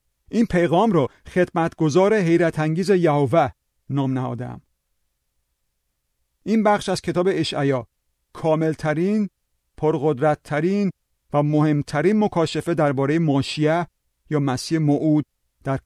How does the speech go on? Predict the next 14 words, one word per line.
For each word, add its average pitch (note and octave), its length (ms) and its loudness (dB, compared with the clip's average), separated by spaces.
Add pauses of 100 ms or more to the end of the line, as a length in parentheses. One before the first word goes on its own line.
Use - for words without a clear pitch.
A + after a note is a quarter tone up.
کل G3+ 360 2
عهد D3+ 340 0
عتیق A2+ 380 -6
است. - 300 -20 (1700)
این A3 260 0
مکاشفه C#3+ 580 -2 (400)
در D#3 140 2
کتاب D#3 300 -4
مقدس D3 640 0 (240)
پیش - 300 -4
روی E3 280 4
ما E3 180 0
قرار A#2 280 -6
داره. G#2 300 -12